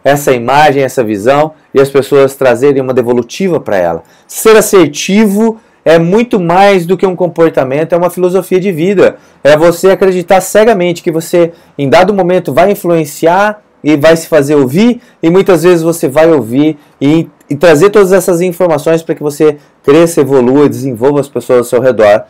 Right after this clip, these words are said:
Se faz sentido isso, Líder trezentos e sessenta, vamos fazer um movimento muito bacana agora, que é compartilhar esse conteúdo com outros líderes, pra que eles possam, então, assimilar essa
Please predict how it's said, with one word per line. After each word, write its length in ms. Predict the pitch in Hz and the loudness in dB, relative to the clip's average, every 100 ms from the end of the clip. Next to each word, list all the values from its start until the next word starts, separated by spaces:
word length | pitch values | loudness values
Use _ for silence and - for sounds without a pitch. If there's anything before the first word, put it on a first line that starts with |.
| _ _ | _ _
Se 180 | - 196 | -2 0
faz 280 | - 247 240 | 2 2 2
sentido 520 | 240 185 247 240 190 | -2 0 0 2 2
isso, 480 | 226 254 254 160 - _ _ | 2 0 -2 -6 -6 _ _
Líder 380 | 156 214 233 208 | 0 2 2 2
trezentos 400 | 208 190 202 190 | 2 0 -2 -2
e 80 | 160 | -4
sessenta, 560 | - 196 208 214 208 _ _ | 0 -2 0 -2 -4 _ _
vamos 300 | 127 226 285 | 0 0 2
fazer 180 | 285 214 | 2 2
um 80 | 220 | 2
movimento 640 | 214 190 175 170 190 165 | 0 0 -2 -2 -4 -4
muito 400 | 143 165 233 247 | -4 -2 -2 0
bacana 460 | 175 - 165 151 127 | 0 0 0 0 2
agora, 400 | 139 175 143 - _ _ _ | 4 4 2 -2 _ _ _
que 100 | 190 | 0
é 80 | 185 | 2
compartilhar 720 | 214 226 226 220 220 196 220 | 0 0 0 0 0 2 2
esse 160 | 214 | 0
conteúdo 560 | - 220 220 196 202 202 | -4 -4 2 2 2 -2
com 300 | 202 202 208 - _ | -2 -4 -6 -12 _
outros 440 | 175 196 202 196 | 0 0 2 -2
líderes, 440 | 170 214 185 127 - _ _ | 0 0 0 -2 -6 _ _
pra 100 | 175 | -2
que 80 | 185 | 0
eles 140 | 190 | -2
possam, 480 | - 202 190 190 190 | 0 2 2 0 -4
então, 380 | 175 190 185 - | -2 -2 -2 -2
assimilar 880 | - 240 247 - 277 277 233 202 247 | -2 -2 -4 -4 -2 2 4 4 4
essa 360 | 294 277 240 | 0 0 -2